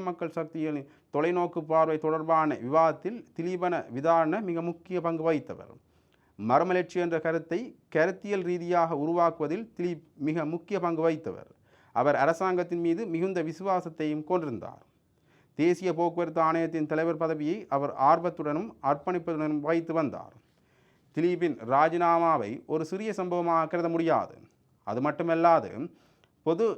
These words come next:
நிர்வாக தேசிய மக்கள் சக்தி இயக்கத்தின் மக்கள், குறிப்பாக ஜேவிபியை சேர்ந்தவர்கள் திலீப் மீது மிகுந்த மரியாதை வைத்திருந்தனர். எனவே இந்த பின்னணியில் அவரது ராஜினாமா ஒரு சிறிய அபாயகரமான விடயமாக கருதப்படலாம் என்று அவர் குறிப்பிட்டுள்ளார் என்றவாறாக அந்த செய்தி தொடர்ந்து செல்கின்றது.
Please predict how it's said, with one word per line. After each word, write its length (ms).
நிர்வாக 540
தேசிய 300
மக்கள் 280
சக்தி 220
இயக்கத்தின் 520
மக்கள், 380
குறிப்பாக 540
ஜேவிபியை 540
சேர்ந்தவர்கள் 680
திலீப் 360
மீது 140
மிகுந்த 340
மரியாதை 400
வைத்திருந்தனர். 560
எனவே 340
இந்த 120
பின்னணியில் 420
அவரது 340
ராஜினாமா 640
ஒரு 140
சிறிய 400
அபாயகரமான 720
விடயமாக 600
கருதப்படலாம் 760
என்று 160
அவர் 160
குறிப்பிட்டுள்ளார் 600
என்றவாறாக 600
அந்த 140
செய்தி 180
தொடர்ந்து 340
செல்கின்றது. 400